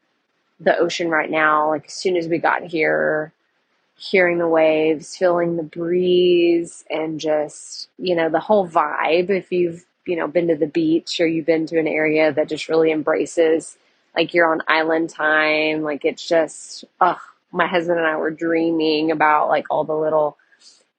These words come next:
lots that we see for sale or the vacation homes that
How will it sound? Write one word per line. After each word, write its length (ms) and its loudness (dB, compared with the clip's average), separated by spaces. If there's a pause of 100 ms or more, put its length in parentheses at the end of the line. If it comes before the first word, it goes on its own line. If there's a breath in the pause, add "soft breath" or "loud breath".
(140)
lots 420 2
that 120 -2
we 120 -2
see 240 -6
for 100 -12
sale 920 2
or 240 2
the 100 -6
vacation 720 -4
homes 920 0
that 340 2